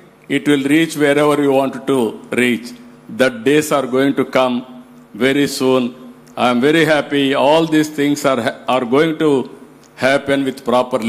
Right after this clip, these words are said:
leadership, with proper vision. That is Gadkari ji.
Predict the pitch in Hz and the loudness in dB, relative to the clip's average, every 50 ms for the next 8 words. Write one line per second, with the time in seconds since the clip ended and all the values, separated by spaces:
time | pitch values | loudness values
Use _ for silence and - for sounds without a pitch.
0 | 113 120 120 113 123 117 110 - - 127 117 113 - - - - - - - - | 0 0 0 0 0 -2 -2 -2 0 0 0 0 -2 -6 -18 -20 -20 -20 -20 -20
1 | - - - - 131 131 - - 123 123 127 127 127 - 120 117 113 113 120 110 | -20 -10 -2 -2 -2 -2 -2 -2 0 2 2 2 2 0 -2 -2 0 0 -2 -2
2 | - 127 117 98 90 85 - - - - - - - - - _ - 113 123 127 | 0 -2 -4 -4 -4 -10 -16 -20 -20 -20 -20 -20 -20 -20 -20 _ -4 -2 0 0
3 | 123 139 131 127 123 - - - - - - - - - 110 113 113 - - 127 | 2 2 0 0 0 -2 -8 -14 -18 -20 -20 -20 -10 -6 -4 -4 -2 0 0 2
4 | 127 131 123 117 151 156 | 2 2 0 2 0 0